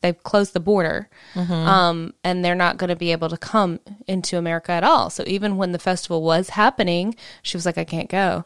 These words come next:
Speaker 2: Yeah.
Speaker 1: Um, but now she can. So
Speaker 2: Yeah, that'll be awesome.
Speaker 1: so that's exciting.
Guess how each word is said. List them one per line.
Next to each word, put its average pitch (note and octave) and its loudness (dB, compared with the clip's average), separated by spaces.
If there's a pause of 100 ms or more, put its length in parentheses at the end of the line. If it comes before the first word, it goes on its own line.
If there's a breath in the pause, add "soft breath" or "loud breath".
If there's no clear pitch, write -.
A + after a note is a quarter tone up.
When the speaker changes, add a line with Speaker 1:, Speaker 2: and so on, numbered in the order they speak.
Speaker 2:
Yeah. D#3 0
Speaker 1:
Um, F3 2 (180)
but F#4 0
now G#3 2
she C4+ -4
can. G#3+ -4
So A3+ 4
Speaker 2:
Yeah, G3 -4
that'll B3 -6
be F#3+ -2
awesome. F#3 -4
Speaker 1:
so F#3 -4
that's A3+ 0
exciting. C4+ -2